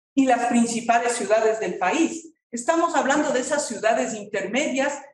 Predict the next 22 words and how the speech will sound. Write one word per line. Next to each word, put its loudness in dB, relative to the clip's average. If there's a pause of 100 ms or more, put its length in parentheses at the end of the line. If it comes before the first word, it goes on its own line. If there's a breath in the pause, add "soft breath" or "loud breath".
(160)
que 2
están 0
invisibilizadas -2 (260 loud breath)
y -12
que 0
no 0
estamos -2
articulándoles -4
ni -8
para 0
el -2
lado 2
realmente 0
urbano 0
ni -14
para 0
el -2
lado -2
rural. -12 (1040)
El 2
otro 2
tema 0